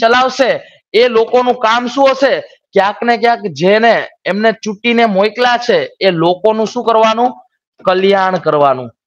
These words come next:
એટલે અહીંયા જે લોકો, બરાબર છે, શાસન ચલાવશે, એ લોક કલ્યાણના આધારે, બરાબર છે, લોક કલ્યાણને ધ્યાનમાં રાખીને પોતાની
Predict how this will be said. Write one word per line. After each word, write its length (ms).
એટલે 160
અહીંયા 480
જે 120
લોકો, 360
બરાબર 300
છે, 140
શાસન 500
ચલાવશે, 540
એ 120
લોક 540
કલ્યાણના 720
આધારે, 480
બરાબર 320
છે, 160
લોક 240
કલ્યાણને 580
ધ્યાનમાં 640
રાખીને 920
પોતાની 540